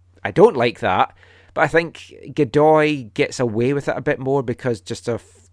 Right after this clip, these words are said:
that's what you expect from a big, bustling centre-back. What, what do, what do you feel, Steve, about Godoy? I, obviously, we'll do our keep and release and stuff next week, but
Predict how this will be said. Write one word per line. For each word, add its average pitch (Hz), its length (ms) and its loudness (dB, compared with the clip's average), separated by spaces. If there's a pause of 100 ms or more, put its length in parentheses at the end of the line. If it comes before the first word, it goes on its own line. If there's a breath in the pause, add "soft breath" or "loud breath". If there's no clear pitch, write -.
(240)
that's - 200 -4
what 135 100 -6
you 123 60 -6
expect 226 360 -2
from 151 100 -4
a 127 60 2
big, 107 340 -2
bustling 120 380 -4
centre-back. 107 760 -4 (1600 soft breath)
What, 202 220 4
what 240 140 6
do, 247 140 -6
what 208 120 4
do 226 80 -4
you 214 140 -4
feel, 196 220 0
Steve, 151 340 0
about 120 300 0
Godoy? 101 540 0 (360)
I, 143 180 2
obviously, 170 420 2
we'll 139 180 4
do 123 280 2
our 113 100 2
keep - 320 -10
and 113 140 -8
release 107 240 -6
and 113 100 -10
stuff - 240 -8
next 110 240 -8
week, 127 320 -4
but 120 320 0